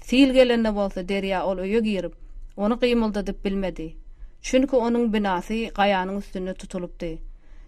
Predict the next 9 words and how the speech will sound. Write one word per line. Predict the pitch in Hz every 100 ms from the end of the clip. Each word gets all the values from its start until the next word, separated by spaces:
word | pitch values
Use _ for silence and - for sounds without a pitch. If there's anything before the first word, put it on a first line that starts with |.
| -
Ýöne | 208 220 233
meniň | 240 247
sözlerimi | 240 233 226 220 220
eşidip | 208 208 214 233
de, | 214 175 175 -
berja | 208 190 226
etmedik | 254 254 240 226 226
topragyň | - 214 - 202 208
üstünde | 202 208 190 190